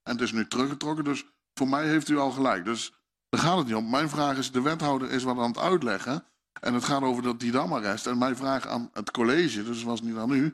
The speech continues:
aan het college is van, als het voor het Didam-arrest is, waarom moet het dan teruggetrokken worden als het Didam-arrest later komt? Die begrijp ik niet.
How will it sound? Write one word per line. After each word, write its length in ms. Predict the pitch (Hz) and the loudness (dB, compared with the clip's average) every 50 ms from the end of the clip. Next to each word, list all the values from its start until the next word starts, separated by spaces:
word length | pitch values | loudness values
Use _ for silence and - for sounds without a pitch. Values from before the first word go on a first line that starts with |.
| - _ _ _ _ _ _ _ | -4 _ _ _ _ _ _ _
aan 100 | - 120 | -6 -4
het 80 | 113 - | 0 2
college 460 | 123 123 143 160 165 151 131 120 92 | 2 4 4 4 2 2 2 0 0
is 180 | 104 117 113 | 0 -2 -4
van, 300 | - - 117 120 123 123 _ _ _ _ _ _ _ _ _ _ _ _ | -4 -2 -2 -2 -4 -6 _ _ _ _ _ _ _ _ _ _ _ _
als 200 | _ - 147 139 | _ 0 0 0
het 200 | 127 120 - - - | -2 -4 -8 -10 -8
voor 640 | - - 117 101 139 165 196 202 196 170 135 - - _ _ _ | -6 -4 -2 2 4 4 4 4 2 2 0 -2 -6 _ _ _
het 180 | - 131 120 113 | -6 -4 0 4
Didam-arrest 800 | 127 139 127 147 170 190 175 139 131 127 127 131 131 131 131 180 | 4 6 6 6 2 2 2 0 0 0 0 2 2 2 2 4
is, 240 | 175 135 143 156 - | 4 4 2 0 -2
waarom 560 | - 123 147 165 175 175 165 156 143 139 123 - | -2 -2 0 0 0 0 0 -2 -2 -4 -8 -4
moet 160 | 139 143 151 143 | 0 2 2 2
het 80 | 131 | 2
dan 140 | 127 131 127 | 2 -2 -2
teruggetrokken 600 | 117 165 190 202 185 165 - 139 123 113 - 107 | 0 0 0 0 0 -2 -2 -2 -4 -2 -2 -2
worden 260 | 104 104 98 104 123 - | -2 -2 0 -2 -2 -2
als 160 | - 143 143 | -2 -2 -2
het 480 | 139 131 139 139 139 135 139 139 127 | 0 0 0 0 0 0 -4 -4 0
Didam-arrest 840 | 123 135 131 123 156 175 185 185 - 127 120 120 135 151 - - _ _ _ _ _ _ | 0 0 2 2 0 0 0 0 -2 -2 -2 -2 -2 -2 -6 -10 _ _ _ _ _ _
later 420 | - 135 175 202 226 208 - 139 - | 0 2 2 2 2 0 -2 -2 -2
komt? 260 | - 113 98 90 87 - | -2 -2 -2 -2 -4 -2
Die 140 | - 165 202 | 0 0 2
begrijp 380 | 185 170 110 120 110 98 87 90 | 2 2 2 2 2 0 -2 -6
ik 100 | 82 - | -8 -10
niet. 220 | 90 80 - _ | -10 -12 -12 _